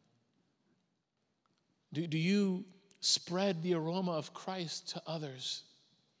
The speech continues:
I, I want more of that in my own life. Believe me, this, this message was for me first.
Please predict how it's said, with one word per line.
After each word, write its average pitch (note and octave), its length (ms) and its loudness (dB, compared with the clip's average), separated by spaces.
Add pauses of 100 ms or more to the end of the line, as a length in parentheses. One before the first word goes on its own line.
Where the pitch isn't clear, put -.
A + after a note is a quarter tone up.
(1120)
I, D#3+ 160 -8
I F3 120 2
want F#3+ 320 2 (120)
more F3+ 320 4
of D3 140 -4
that C#3 180 -2
in C3 80 -4
my C3 80 -4
own C#3+ 200 -4
life. - 480 -8 (2250)
Believe F#3 200 8
me, E3+ 80 4
this, F#3 180 4
this F3+ 420 -2
message D#3 640 0
was C3+ 180 -4
for - 300 -4
me D#3 200 0
first. - 680 -6